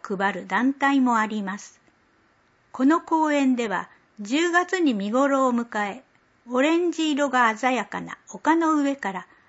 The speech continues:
上毛三山などの山々が楽しめます。交通、ジェイアール高崎線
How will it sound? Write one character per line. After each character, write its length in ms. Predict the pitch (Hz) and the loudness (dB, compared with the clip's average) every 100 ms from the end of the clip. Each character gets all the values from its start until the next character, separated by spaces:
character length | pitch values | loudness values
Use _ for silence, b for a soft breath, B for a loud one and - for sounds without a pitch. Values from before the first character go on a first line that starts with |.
| b - | b -12
上 320 | 208 277 359 | 2 4 4
毛 260 | 349 339 339 | 4 4 4
三 320 | 339 349 349 | 2 2 2
山 280 | 269 226 196 | 2 0 0
な 100 | 196 | -4
ど 140 | 190 | -4
の 120 | 175 | -8
山 320 | 175 185 233 294 | -6 -2 0 0
々 280 | 262 190 | 0 -2
が 160 | 175 156 | -6 -10
楽 240 | 180 196 214 | -8 -8 -8
し 160 | - | -8
め 160 | 208 190 | -8 -8
ま 160 | 185 | -12
す。 180 | - - _ _ _ _ _ _ _ _ _ _ _ - | -12 -20 _ _ _ _ _ _ _ _ _ _ _ -8
交 320 | - 302 302 - | 2 4 2 -4
通、 400 | - 262 247 - _ _ _ _ _ _ _ _ 226 | -8 -6 -6 -8 _ _ _ _ _ _ _ _ -8
ジ 160 | 226 | -2
ェ 120 | 339 370 | 0 2
イ 60 | |
ア 100 | 370 | 2
ー 60 | 349 | 0
ル 120 | 220 | -2
高 280 | - 196 247 | -4 -4 -4
崎 280 | - 254 - | -4 -6 -6
線 340 | 214 208 208 | -8 -8 -10